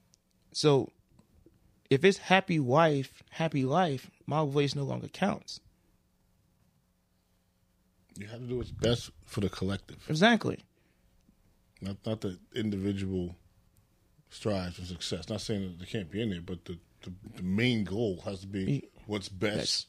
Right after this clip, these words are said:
Speaker 1: for us.
Speaker 2: for, for us.
Speaker 1: Right. So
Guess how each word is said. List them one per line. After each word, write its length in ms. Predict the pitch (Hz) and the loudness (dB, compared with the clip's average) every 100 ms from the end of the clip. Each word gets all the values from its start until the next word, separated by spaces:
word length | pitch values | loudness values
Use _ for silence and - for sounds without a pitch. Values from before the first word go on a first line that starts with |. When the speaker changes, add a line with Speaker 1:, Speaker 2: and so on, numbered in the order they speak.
| - | -6
Speaker 1:
for 220 | - - | 2 6
us. 320 | 107 - - | 6 4 0
Speaker 2:
for, 140 | 123 | -4
for 200 | 98 101 | -6 -4
us. 340 | 120 147 - - | -4 -4 -6 0
Speaker 1:
Right. 240 | 208 247 - _ _ _ _ - | 6 6 4 _ _ _ _ -4
So 380 | - 180 165 | 6 8 8